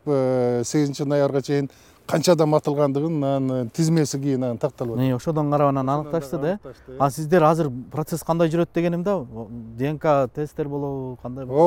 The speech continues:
Speaker 1: Ооба, эми аны биз, э, ушул баягы демилгени көтөрүп атабыз. Жүз жылдыктын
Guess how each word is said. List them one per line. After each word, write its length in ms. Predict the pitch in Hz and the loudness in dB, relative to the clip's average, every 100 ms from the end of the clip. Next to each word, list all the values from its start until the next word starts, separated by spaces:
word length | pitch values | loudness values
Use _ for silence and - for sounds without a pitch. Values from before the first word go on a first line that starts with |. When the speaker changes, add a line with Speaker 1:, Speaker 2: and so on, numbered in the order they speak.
| 175 | 8
Speaker 1:
Ооба, 60 | 151 165 | 8 6
эми 340 | 180 196 196 185 | 6 4 4 6
аны 260 | 175 180 | 6 6
биз, 480 | 165 175 185 175 156 | 2 2 4 2 0
э, 600 | 151 147 147 143 139 143 143 | 0 2 4 2 2 4 2
ушул 360 | 143 175 160 | 0 2 2
баягы 320 | 147 151 147 139 | 4 4 4 2
демилгени 520 | 151 151 147 147 143 | 2 2 2 2 2
көтөрүп 360 | 143 143 147 143 | 0 0 0 2
атабыз. 480 | 147 156 180 160 - - _ | 4 2 2 -4 -16 -20 _
Жүз 240 | 156 160 151 | 0 2 2
жылдыктын 300 | 151 - | -2 0